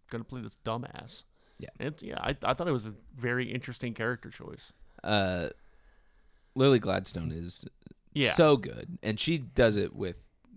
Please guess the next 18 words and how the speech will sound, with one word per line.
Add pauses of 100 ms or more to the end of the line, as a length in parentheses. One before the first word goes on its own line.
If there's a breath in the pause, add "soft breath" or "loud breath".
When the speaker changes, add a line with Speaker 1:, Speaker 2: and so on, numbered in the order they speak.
(120)
Speaker 2:
very
limited (280)
lines
Speaker 1:
Mm-hmm. (640)
Speaker 2:
as
well. (400)
Um, (1000)
so (100)
I
think, (2250)
I
think
there's
probably
a
decent
number
of